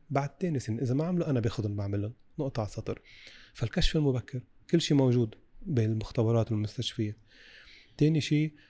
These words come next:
آه، الثقافة العامة. يعني إذا واحد عنده كانسر أو ما عنده كانسر، تعال نعمل أشياء اللي هي بتجيب صحة. يعني في أشياء ب-، م-، في مأكولات معينة بتجيب لك صحة، معروفة شو هي، يعني منا هيدي المنصة نحكي عنها. والشغلة الثالثة والأهم،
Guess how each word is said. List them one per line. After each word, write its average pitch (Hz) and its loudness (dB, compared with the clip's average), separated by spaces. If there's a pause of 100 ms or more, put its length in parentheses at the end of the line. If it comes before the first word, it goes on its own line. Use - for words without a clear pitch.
(340)
آه، 117 4
الثقافة 127 0
العامة. 104 -2 (540)
يعني 107 0 (540)
إذا 123 4
واحد 151 0
عنده 160 2
كانسر 156 0
أو 120 0
ما 139 0
عنده 113 2
كانسر، 107 -4
تعال 170 -2
نعمل 143 2
أشياء 139 0 (200)
اللي 117 0
هي 147 2
بتجيب 110 2
صحة. - -10 (600)
يعني 139 -10
في 226 2
أشياء 185 0
ب-، 170 -4
م-، 143 -4
في - -2
مأكولات 165 0
معينة 123 -2
بتجيب 170 0
لك - -4
صحة، - -6
معروفة 147 0
شو - -4
هي، 147 2
يعني 104 -4
منا 135 2
هيدي 120 0
المنصة 113 -2
نحكي 113 -6
عنها. 107 -6 (640)
والشغلة 208 2
الثالثة 185 -2
والأهم، 131 -2